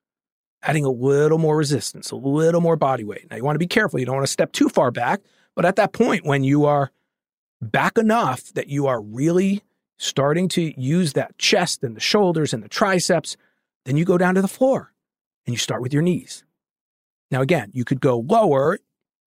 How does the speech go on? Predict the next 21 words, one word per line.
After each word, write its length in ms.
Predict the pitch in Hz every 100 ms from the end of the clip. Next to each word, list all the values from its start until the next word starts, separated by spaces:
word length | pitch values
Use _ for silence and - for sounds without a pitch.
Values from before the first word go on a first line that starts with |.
| _ _ -
thinking 220 | 135 135
out 160 | 113 -
loud 300 | 240 214 185
here, 260 | 202 170
but, 240 | 143 131 120
you 120 | 170
know, 80 | 113
you 120 | 123
could 140 | 143 143
use 160 | 127
a 60 | 127
bench 400 | - 180 170 -
and 100 | 131
things 240 | 143 131
like 200 | 123 117
that. 360 | 202 196 175 - _ _ _ _
But 100 | 143
generally 320 | - 160 180 185
speaking, 580 | - 143 131 139 160 - _
the 100 | -
wall, 520 | 117 139 160 151 143